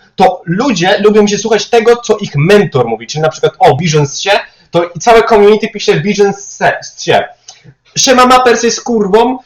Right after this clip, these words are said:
to całe community pisze: „Siema Mapers jest kurwą”, bez oglądania żadnego filmu. Ja raz miałem takie sytuacje, że zrobiłem filmik na temat typa, typo napisał mi pod komentarzem, że jestem do dupy,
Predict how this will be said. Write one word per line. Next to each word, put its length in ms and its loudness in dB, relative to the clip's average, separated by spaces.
to 100 2
całe 260 2
community 500 0
pisze: 240 -4
„Siema 300 0
Mapers 320 -2
jest 140 -10
kurwą”, 400 0
bez 180 -2
oglądania 420 0
żadnego 480 2
filmu. 420 -4
Ja 400 2
raz 280 2
miałem 200 2
takie 220 0
sytuacje, 640 0
że 100 0
zrobiłem 480 -2
filmik 480 -2
na 80 -4
temat 400 -4
typa, 600 0
typo 280 2
napisał 680 0
mi 100 -2
pod 180 -8
komentarzem, 580 0
że 100 -4
jestem 320 -4
do 100 -2
dupy, 600 2